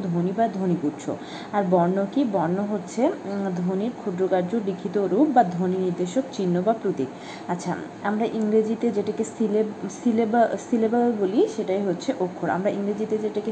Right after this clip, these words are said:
সিলেবল বলি, সেটাই হচ্ছে অক্ষর। আচ্ছা, ইংরেজিতে একটি শব্দ ইনসিডেন্ট, ইনসিডেন্ট, এটাতে, আহ, উম,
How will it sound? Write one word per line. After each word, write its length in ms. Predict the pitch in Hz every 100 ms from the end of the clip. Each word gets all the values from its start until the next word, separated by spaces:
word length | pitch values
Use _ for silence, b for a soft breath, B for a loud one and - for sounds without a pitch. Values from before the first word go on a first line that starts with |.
| -
সিলেবল 360 | 214 202 202 208
বলি, 160 | 226 370
সেটাই 300 | 214 180 185
হচ্ছে 340 | 151 - 311 - B B B -
অক্ষর। 300 | 175 - 147 -
আচ্ছা, 260 | 180 180 -
ইংরেজিতে 440 | 240 254 254 254
একটি 200 | 247 254
শব্দ 500 | - 226 175 165 233 - -
ইনসিডেন্ট, 1040 | 302 370 403 - - 294 294 185 170 113 - - -
ইনসিডেন্ট, 1080 | 277 339 359 - 311 320 202 170 113 - 202
এটাতে, 320 | 226 233 262
আহ, 720 | 269 - - - 220 214 208 - -
উম, 600 | 214 214 208 208 202